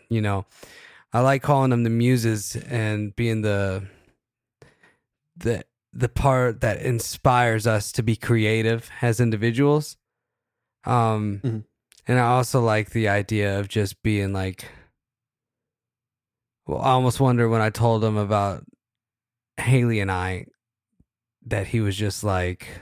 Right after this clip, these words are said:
Speaker 1: "Okay, I'm gonna, I'm gonna use that little couple form and have them go on this little adventure." Um, I don't really know. We got it. We should have him on a, on a podcast and ask him. But that's what I think. Uh,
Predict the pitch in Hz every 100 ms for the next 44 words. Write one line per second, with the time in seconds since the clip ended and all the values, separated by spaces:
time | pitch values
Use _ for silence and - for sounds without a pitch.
0 | - - 113 - 95 95 98 90 - -
1 | 104 101 92 107 107 104 101 104 98 -
2 | 107 98 92 107 101 98 98 95 101 104
3 | 98 98 95 95 - 98 95 92 104 101
4 | - 104 - - - - - _ 120 123
5 | 113 123 208 220 202 185 180 180 131 147
6 | 165 165 151 147 151 151 135 151 143 127
7 | 120 113 120 113 123 117 - 120 - 120
8 | 120 117 - 143 135 139 - _ _ _
9 | - - 123 165 175 160 - 127 117 -
10 | 85 - - - - 113